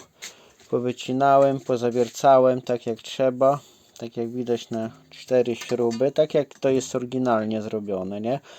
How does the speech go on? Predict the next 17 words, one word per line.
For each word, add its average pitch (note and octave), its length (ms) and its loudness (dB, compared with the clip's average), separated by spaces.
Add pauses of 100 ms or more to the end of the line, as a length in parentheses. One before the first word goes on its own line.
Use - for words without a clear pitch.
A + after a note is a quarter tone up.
(540)
Tylko B2+ 280 -2
oryginalnie D3 800 4
to D3 140 -4
mają C#3+ 340 2
tutaj C#3 320 -4 (500)
plastik C#3 560 4
taki, G#2 380 -2
natomiast A#2 540 -4
ja B2+ 80 2
tak-, A#2+ 300 -4
tych - 160 -10
plastików A#2+ 600 -6
bocznych A#2+ 460 -2
nie A#2 60 -4
miałem, C3 400 0
więc A#2 280 -10
musiałem A#2+ 540 0